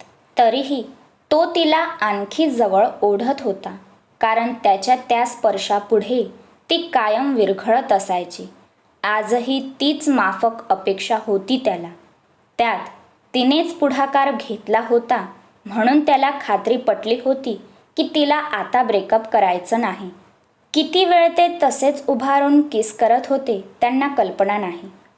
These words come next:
पण त्या लाँग and deep किस नंतर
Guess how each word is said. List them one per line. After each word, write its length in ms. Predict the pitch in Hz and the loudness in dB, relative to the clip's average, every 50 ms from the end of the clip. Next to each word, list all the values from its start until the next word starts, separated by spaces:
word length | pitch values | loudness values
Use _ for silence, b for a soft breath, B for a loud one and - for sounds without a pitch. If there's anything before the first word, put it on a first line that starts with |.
| _ _ _ _ _ _ | _ _ _ _ _ _
पण 160 | - 226 233 226 | -2 -2 -2 0
त्या 200 | 226 226 220 220 | 0 2 2 2
लाँग 480 | 208 180 175 175 185 202 196 185 175 - - - - _ _ - | 2 0 2 2 2 2 0 -2 -6 -10 -14 -20 -20 _ _ -4
and 180 | 208 214 208 180 | -4 -4 -4 -4
deep 280 | 180 202 233 226 226 - - - | -2 -2 -2 -4 -6 -8 -10 -8
किस 280 | 214 214 214 - - | -6 -6 -6 -6 -8
नंतर 440 | 190 185 185 180 180 180 233 226 | -8 -8 -8 -10 -4 0 0 0